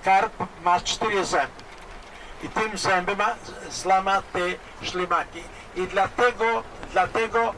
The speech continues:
nie ma ten zapach mula.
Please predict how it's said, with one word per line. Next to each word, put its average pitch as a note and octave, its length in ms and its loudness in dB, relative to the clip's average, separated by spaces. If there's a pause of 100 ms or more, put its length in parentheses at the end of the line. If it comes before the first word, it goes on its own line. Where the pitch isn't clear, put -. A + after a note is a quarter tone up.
(360)
nie A#3 160 2
ma A3+ 160 4
ten G3+ 280 -2
zapach A3 500 2 (920)
mula. F#3 340 4